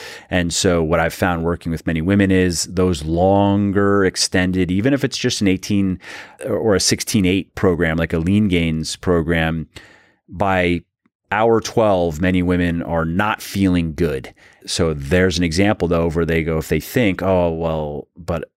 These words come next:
you know, intermittent fasting is the thing. This expert says, like, "This is the best way to do it." And if I can't do it the best way, I'm not gonna do it at all."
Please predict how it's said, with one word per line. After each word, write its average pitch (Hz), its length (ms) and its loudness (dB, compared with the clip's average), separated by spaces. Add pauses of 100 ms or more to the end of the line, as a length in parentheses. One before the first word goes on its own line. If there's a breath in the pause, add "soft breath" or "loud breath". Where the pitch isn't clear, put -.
(120)
you 92 140 -6
know, 78 120 -6
intermittent 101 320 0
fasting 107 480 0
is 104 680 -2
the 90 140 -4
thing. 87 400 -2
This 92 200 0
expert 98 480 0
says, 85 460 0
like, 80 140 -2
"This 87 180 -2
is 82 80 -6
the 85 100 0
best 87 360 -2
way 87 100 2
to 80 80 0
do 90 220 0
it." 80 60 2
And 73 120 -4
if 85 80 -6
I 92 80 0
can't 117 300 0
do 110 100 2
it 98 100 2
the 95 80 -2
best 90 280 -2
way, 90 80 0
I'm 82 80 -4
not 87 180 -2
gonna 87 160 -6
do 85 200 -2
it 80 80 0
at 78 120 -4
all." 80 400 0